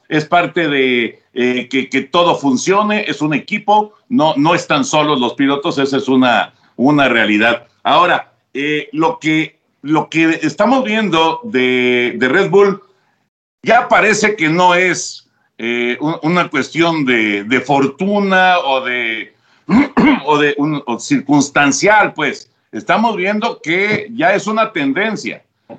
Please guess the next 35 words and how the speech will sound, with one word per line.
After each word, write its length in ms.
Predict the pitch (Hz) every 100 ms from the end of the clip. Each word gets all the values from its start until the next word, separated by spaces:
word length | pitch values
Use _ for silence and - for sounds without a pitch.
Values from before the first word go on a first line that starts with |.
| _
que 140 | 117
parece 540 | - 127 160 175 202 202
que 120 | 143
se 220 | 131 123
puede 420 | - 131 147 185
mantener 800 | 196 160 131 127 139 156 185 170
por 180 | 135 120
el 100 | 113
resto 380 | - 143 - 165
de 120 | 135
la, 360 | 113 104 95
de 100 | 95
la 160 | 110 107
temporada, 720 | 113 104 113 147 240 214 202 _ _
lo 220 | - 139 139
que 100 | 139
me 160 | 139
parece 480 | 135 131 147 151 190
que 120 | 190
para 280 | 190 127 120
Checo 320 | - 139 185
es 100 | 165
una 360 | 170 170 156 - _ _
magnífica 680 | 123 127 143 151 175 151 127
noticia, 500 | 110 - - - 92
¿no? 160 | 123
Ni, 140 | 135 151
ni 220 | 156 156
qué 100 | 220
decir 340 | 196 - 147
para 160 | - 113
Verstappen, 600 | 120 247 294 277 107 85
por 140 | 95
supuesto, 440 | 90 - 196 - -
¿no? 180 | 110 120